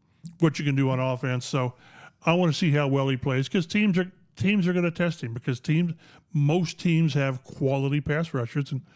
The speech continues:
one guy we didn't talk about, Jerry Hughes. He's a team captain in, in Houston.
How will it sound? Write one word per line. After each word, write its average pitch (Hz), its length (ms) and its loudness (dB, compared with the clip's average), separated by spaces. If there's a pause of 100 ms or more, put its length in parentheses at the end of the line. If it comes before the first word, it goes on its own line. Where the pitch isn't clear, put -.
(440)
one 160 180 4
guy 147 160 2
we 139 120 2
didn't 135 180 0
talk 143 220 0
about, 139 320 -2 (680)
Jerry 156 360 2
Hughes. 160 480 -2 (1120)
He's 165 200 2
a 147 40 0
team 185 220 0
captain 180 420 -2
in, 151 300 0 (100)
in 147 140 2
Houston. 160 360 0